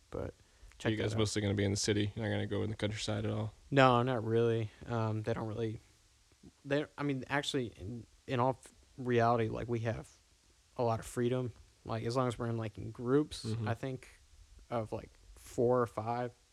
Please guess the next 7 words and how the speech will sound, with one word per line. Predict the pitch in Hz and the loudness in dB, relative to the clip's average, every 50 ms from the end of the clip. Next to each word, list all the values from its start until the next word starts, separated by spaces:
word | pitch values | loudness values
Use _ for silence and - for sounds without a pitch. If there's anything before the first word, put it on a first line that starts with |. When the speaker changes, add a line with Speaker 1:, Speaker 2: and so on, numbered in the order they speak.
| _ - - - - - - - - - - - - - - | _ -20 -20 -20 -20 -20 -20 -20 -20 -20 -20 -20 -20 -16 -8
Speaker 1:
But, | 147 135 139 127 123 120 | -2 0 2 2 2 2
um, | 117 117 113 113 110 107 117 - _ _ _ _ - - - - - - - - - - - - - - - - | 0 0 0 0 -2 -4 -6 -10 _ _ _ _ -20 -20 -20 -20 -20 -20 -20 -20 -20 -20 -20 -20 -20 -16 -4 0
they're | 127 117 | 2 2
handing | 117 131 127 123 123 123 | 4 4 2 2 2 2
us | 123 - | 0 0
a | - 107 | -2 -4
card | - - - 110 110 113 120 120 117 | 0 2 2 4 4 4 2 0 -2